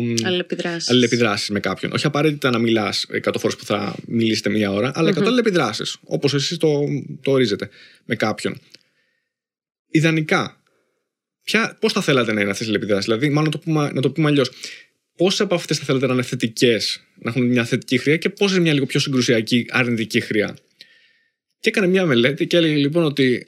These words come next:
Speaker 2: όπως λέει, μπορείτε να φανταστείτε, μια έρευνα μάλλον που είχε διαβάσει, κάποια αποτελέσματα, αν είναι πάρα πολλές οι αρνητικές,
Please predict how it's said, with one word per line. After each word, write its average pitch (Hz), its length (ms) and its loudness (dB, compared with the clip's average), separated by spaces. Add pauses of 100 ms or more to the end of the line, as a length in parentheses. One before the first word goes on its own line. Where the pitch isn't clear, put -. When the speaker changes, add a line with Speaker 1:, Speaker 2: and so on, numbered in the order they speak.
(120)
Speaker 2:
όπως 175 260 2
λέει, 175 140 4
μπορείτε 165 180 2
να 156 80 2
φανταστείτε, 135 720 0
μια 160 200 4
έρευνα 147 260 2
μάλλον 117 200 0
που 101 80 -4
είχε 123 120 -4
διαβάσει, 110 400 0
κάποια 110 180 0
αποτελέσματα, 120 640 0 (600)
αν 156 120 4
είναι 175 100 6
πάρα 156 280 2
πολλές 117 520 0 (240)
οι 117 380 2
αρνητικές, 107 720 0